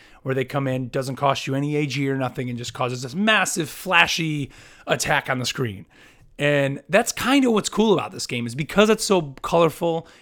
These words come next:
it's bright, the, the combat feels so good, it looks so good, and it's fun to play. Like, a lot of times in these games, you know, any J R P G, it just gets old after a while, especially in a game where you have random encounters, or even a game like this where you're constantly coming across enemies.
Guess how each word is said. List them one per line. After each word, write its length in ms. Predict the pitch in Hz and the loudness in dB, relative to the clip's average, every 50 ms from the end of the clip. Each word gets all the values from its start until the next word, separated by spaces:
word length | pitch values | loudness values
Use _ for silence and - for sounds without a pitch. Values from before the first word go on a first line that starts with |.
| - _ | -20 _
it's 160 | - 131 - - | -10 -8 -8 -8
bright, 560 | 127 120 131 147 156 160 165 165 - - - - - - - _ _ _ _ _ _ | -10 -8 0 4 4 4 4 4 0 -2 -10 -20 -20 -20 -20 _ _ _ _ _ _
the, 260 | 170 143 156 160 151 - | -4 2 2 2 2 2
the 220 | 147 139 160 156 | -2 0 0 0
combat 880 | 151 - - - 175 185 220 226 202 185 147 139 131 127 127 - - _ _ _ _ _ _ _ _ _ _ _ _ _ _ _ _ _ _ _ _ _ _ _ _ _ _ _ | 0 -2 -4 -2 2 2 4 4 4 4 2 2 2 0 -2 -6 -10 _ _ _ _ _ _ _ _ _ _ _ _ _ _ _ _ _ _ _ _ _ _ _ _ _ _ _
feels 480 | _ _ _ - 214 226 240 240 208 | _ _ _ 4 6 8 8 8 8
so 220 | - - 233 226 214 | 8 8 8 8 8
good, 400 | 190 226 226 226 226 226 214 214 - - | 8 8 10 10 10 8 6 2 -2 -4
it 240 | 165 147 - - - | -4 -4 -4 -4 -8
looks 380 | 143 160 196 247 254 - - | -4 0 0 0 0 0 0
so 260 | - - 220 220 214 | 4 8 10 10 10
good, 260 | 190 180 202 202 202 196 | 10 8 8 8 8 6
and 180 | 190 180 170 | 6 4 2
it's 180 | 175 170 - - | 2 0 -2 -6
fun 320 | - - - 208 220 214 | -10 2 4 4 4 4
to 80 | 202 - | 2 0
play. 200 | - 220 226 220 | 0 0 2 2
Like, 160 | 196 175 - | 2 2 2
a 40 | 190 | 2
lot 160 | 202 233 240 | 2 4 2
of 60 | 214 | 2
times 260 | - 190 202 190 170 | 0 -2 -2 -2 -2
in 80 | 170 160 | -2 -2
these 180 | 160 151 143 123 | -2 -4 -2 -2
games, 480 | 156 156 170 165 143 131 127 120 - - - - - - _ _ _ | -2 0 0 0 -2 -2 -4 -6 -10 -16 -20 -20 -20 -20 _ _ _
you 100 | - 147 | -4 -4
know, 200 | 131 120 110 - - _ - | -2 -4 -4 -8 -10 _ -4
any 200 | 196 202 185 160 | -2 0 0 0
J 200 | 151 151 143 143 | 2 2 4 4
R 120 | 135 127 | 2 2
P 160 | - 139 139 | 0 -4 -4
G, 380 | 123 127 147 143 139 131 123 127 | -4 -2 -2 -2 -2 -2 -4 -4
it 160 | - - 135 | -4 -6 -6
just 200 | - 160 - - | -6 -8 -8 -8
gets 160 | - 208 - - - - | -8 -8 -10 -10 -6 -2
old 280 | 131 131 139 147 147 | 0 0 0 0 -2
after 260 | 147 151 - - 147 | -2 -4 -2 -2 -2
a 40 | 143 | 0
while, 200 | 139 139 143 143 | 2 2 0 0
especially 600 | 143 - - 175 165 160 - - 156 147 139 135 | -2 -2 -2 -2 -2 0 -2 -2 -2 -2 -2 -2
in 60 | 127 | -4
a 60 | 123 120 | -6 -6
game 260 | 123 123 123 120 127 | -6 -6 -6 -6 -6
where 80 | 123 | -6
you 120 | 117 117 117 | -6 -6 -6
have 120 | 120 110 | -8 -6
random 260 | 117 120 123 120 110 | -6 -6 -4 -4 -6
encounters, 560 | 110 104 - 156 151 147 139 135 135 131 123 - | -8 -6 -2 0 0 2 2 0 0 -2 -4 -4
or 180 | 143 156 196 | -4 -2 -2
even 120 | 220 196 165 | -2 -2 -4
a 60 | 143 | -2
game 180 | 143 143 131 | -2 -2 -2
like 140 | 127 123 123 | -2 -4 -2
this 220 | - 143 135 - - | -4 -4 -4 -4 -8
where 80 | 120 | -10
you're 60 | 110 | -10
constantly 320 | - - 131 123 - 120 - | -8 -10 -10 -10 -10 -10 -10
coming 180 | 131 123 123 | -8 -8 -8
across 280 | 117 131 120 113 - - | -8 -8 -8 -8 -6 -6
enemies. 400 | 135 143 135 120 110 107 95 | -6 -4 -4 -4 -6 -8 -10